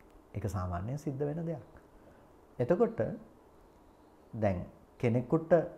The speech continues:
ලුණු වැඩි කියලා හිතනකොට කෙනෙකුට ලුණු මදි වෙන්න පුළුවන්. කෙනෙකුට සීනි වැඩි කියලා හිතනකොට කෙනෙකුට සීනි වැඩි වෙන්න පුළුවන්. කෙනකෙනාගේ ප්‍රසාදය අනුව සහ සංකල්පනාව අනුව ලෝකය වෙනස් වෙනවා කියන එක අපිට මේ විදිහට තේරුම් ගන්න පුළුවන්කම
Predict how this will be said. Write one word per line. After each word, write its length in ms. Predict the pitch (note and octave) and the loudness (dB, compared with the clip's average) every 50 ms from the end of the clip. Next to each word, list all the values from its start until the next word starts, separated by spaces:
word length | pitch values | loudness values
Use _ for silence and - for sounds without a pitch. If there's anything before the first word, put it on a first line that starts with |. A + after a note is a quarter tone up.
| - - - - - - - | -16 -20 -20 -20 -20 -18 -6
ලුණු 280 | - A#2+ B2+ B2+ C3 B2 | -2 0 0 2 4 4
වැඩි 320 | A2+ G#2+ G#2 A2 B2+ C3 | 4 4 4 4 4 2
කියලා 260 | B2 - D3 C#3 C#3+ D3 | 4 4 4 4 4 2
හිතනකොට 460 | D3 - D#3+ D#3+ F3+ F#3 G3 G3 E3+ | 0 -2 -2 -2 -2 -2 -2 -4 -4
කෙනෙකුට 380 | - D3+ D3 D3+ - D#3+ - | -4 -4 -6 -6 -6 -4 -2
ලුණු 260 | E3 D#3 D3+ D#3 D3 C#3 | -2 -2 0 -2 -4 0
මදි 280 | A#2+ A2+ C3+ E3 F3+ F3 | 2 2 2 4 4 2
වෙන්න 280 | C#3+ G#2+ F#2+ F#2+ F#2+ | 2 0 0 -2 -4
පුළුවන්. 320 | F#2 - - G2+ G2+ G2 G2 | -4 -8 -10 -10 -10 -10 -8
කෙනෙකුට 380 | - A#2 A#2+ B2+ - C#3+ C3+ - | -4 -4 -2 -2 0 0 -2 -2
සීනි 360 | - - - B2 B2 B2+ B2+ B2+ | -4 -4 -6 -4 -4 -4 -2 0
වැඩි 280 | A2+ G#2 G#2+ B2 B2+ | 0 0 0 0 -4
කියලා 240 | B2+ - C#3+ C#3+ C#3+ | -4 -4 -4 -4 -4
හිතනකොට 320 | C#3 E3 E3 E3+ D#3+ D3 | -4 -4 -4 -4 -4 -6
කෙනෙකුට 320 | - C#3 C3+ C#3 C3+ C#3 C3 | -6 -6 -6 -4 -6 -6 -6
සීනි 280 | - - B2+ B2 B2 | -6 -8 -6 -6 -2
වැඩි 220 | A2+ A#2 B2+ C#3+ C#3+ | -2 0 0 2 2
වෙන්න 240 | C3 A2+ G2 F#2+ F#2 | 0 0 -2 -4 -6
පුළුවන්. 300 | F#2+ - F2+ - - - - - - - - - - - - - | -8 -8 -10 -10 -10 -12 -14 -18 -20 -20 -20 -20 -20 -20 -20 -6
කෙනකෙනාගේ 600 | - - - G3 G3 G#3+ G3 G3 G3 F#3+ F3+ F#3 | -2 0 0 0 0 -2 -2 -2 -2 -2 -4 -6
ප්‍රසාදය 580 | F3+ - - A2 A2 - C#3+ C#3+ C#3+ C#3+ C#3 C#3 | -6 -4 -2 -2 0 0 0 0 0 0 0 0
අනුව 280 | C3 B2+ B2 A#2+ A#2+ A#2 | 0 0 0 -2 -4 -6
සහ 220 | A2+ A2+ - A#2 A2 A2+ | -6 -8 -8 -8 -8 -8
සංකල්පනාව 840 | - - G#2 G2 G2+ - - A2 G2+ - - G2 G2 - - - | -6 -6 -6 -6 -4 -4 -2 -4 -4 -4 -6 -6 -6 -6 -4 -6
අනුව 260 | F#2+ F#2+ G#2 C3+ D3+ | -4 -4 -4 -2 0
ලෝකය 300 | C3+ G#2+ G2+ - - B2+ | 0 0 0 -2 -2 -2
වෙනස් 280 | A#2+ G2 F#2+ - A3 G#3+ | -2 0 0 -2 -2 -2
වෙනවා 280 | - - G#2 G#2+ G2+ - | -6 -6 -4 -4 -6 -6
කියන 240 | - - G#2 F3 - | -8 -8 -8 -8 -8
එක 160 | E3+ - - | -10 -10 -12
අපිට 280 | C#3+ - - G2+ - | -12 -10 -10 -8 -6
මේ 120 | G#2 G2+ F2+ | -6 -6 -6
විදිහට 320 | F2+ F2+ F#2 G2 - - - | -6 -6 -6 -6 -6 -8 -8
තේරුම් 300 | - - G2 G2 F#2+ F#2 | -6 -6 -4 -4 -4 -4
ගන්න 240 | F#2+ F#2+ F2+ F2+ G#2 A#2+ | -4 -6 -6 -6 -8 -10
පුළුවන්කම 520 | - G#2+ F#2+ F#2 F2+ F#2 - - - A#2 | -8 -8 -8 -8 -8 -8 -8 -8 -6 -6